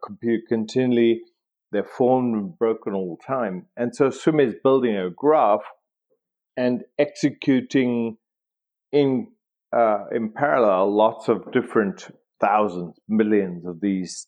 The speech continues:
different digital twins of things, um, are all computing independently and streaming the results of their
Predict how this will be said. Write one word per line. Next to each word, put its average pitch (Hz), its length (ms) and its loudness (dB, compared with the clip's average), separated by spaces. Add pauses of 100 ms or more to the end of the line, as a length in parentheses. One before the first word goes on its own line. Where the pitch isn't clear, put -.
(300)
different 98 400 -2 (100)
digital 92 640 -2 (200)
twins 110 540 0
of 104 160 -2 (120)
things, 143 520 0 (540)
um, 107 320 -2 (140)
are 113 120 4
all 107 340 2
computing 117 720 -2
independently 113 840 -4
and 98 220 -8
streaming 127 880 0 (540)
the 107 80 0
results 107 560 2
of 107 60 -4
their 104 160 2